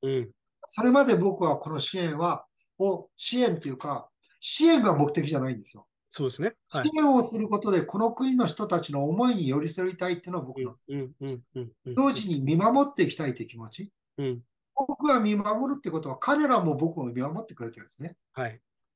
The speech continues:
Speaker 2: だからお互いなんですよ、これは。全てにおいて。
Speaker 1: うん、うん、うん。
Speaker 2: 片方は高みから何かを与えるんじゃなくて、
Speaker 1: うん。
Speaker 2: 逆に言うと、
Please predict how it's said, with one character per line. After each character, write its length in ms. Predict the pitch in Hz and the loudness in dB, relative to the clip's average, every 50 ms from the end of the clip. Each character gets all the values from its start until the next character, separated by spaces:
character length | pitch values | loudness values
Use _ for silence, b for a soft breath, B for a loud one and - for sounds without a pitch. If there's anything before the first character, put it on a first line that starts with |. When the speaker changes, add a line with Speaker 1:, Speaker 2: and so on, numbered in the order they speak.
| _ _ _ _ _ - | _ _ _ _ _ -6
Speaker 2:
だ 80 | 170 | -2
か 60 | 143 | 2
ら 60 | 151 175 | 2 2
お 60 | 196 | 2
互 480 | - - - 202 185 226 262 254 254 | 2 0 0 2 4 4 6 6 4
い 80 | 247 - _ - | 2 -2 _ 0
な 160 | 208 226 220 | 0 2 4
ん 60 | 180 | 2
で 60 | 170 | 2
す 100 | - - | 0 0
よ、 80 | 131 117 | -4 -4
こ 100 | 117 123 | -2 -4
れ 80 | 117 | -4
は。 180 | 117 113 - - | -4 -4 -6 -10
全 300 | - - - 156 160 151 | -12 -6 2 4 4 6
て 100 | 139 117 | 6 4
に 120 | 107 120 113 | 0 -2 -6
お 80 | 110 | -8
い 60 | 107 104 | -10 -2
て。 60 | 135 | 0
Speaker 1:
う 40 | 151 | 0
ん、 200 | 160 139 113 113 _ _ _ - | 0 0 -2 -4 _ _ _ -2
う 40 | |
ん、 60 | 147 139 | -2 0
う 20 | |
ん。 20 | 123 | 0
Speaker 2:
片 260 | - - - 294 277 | -2 0 0 2 2
方 60 | 262 | 2
は 180 | 247 233 - - _ | 2 0 -2 -2 _
高 240 | 196 196 - 247 247 | -4 0 0 0 0
み 100 | 277 277 | 0 0
か 120 | - 294 | 2 2
ら 120 | 285 269 226 | 2 4 2
何 220 | 202 202 196 196 | 2 0 0 -2
か 160 | 165 165 139 | 0 0 0
を 60 | 131 | 0
与 220 | 131 127 - 139 139 | 0 -2 -4 -4 -6
え 40 | 131 | -6
る 80 | 135 | -6
ん 40 | 131 | -8
じ 100 | 120 117 | -10 -10
ゃ 40 | 113 | -12
な 100 | 117 113 | -14 -14
く 120 | - _ | -16 _
て、 220 | _ 113 113 110 - | _ -14 -14 -12 -10
Speaker 1:
う 40 | 135 | -8
ん。 260 | 135 131 123 113 107 _ _ | -6 -4 -4 -6 -8 _ _
Speaker 2:
逆 140 | 190 190 - - _ | -2 -2 -2 -4 _
に 140 | _ - 254 | _ -6 -6
言 60 | 254 | -2
う 20 | |
と、 300 | - 180 160 - - - | 0 0 0 0 -4 -10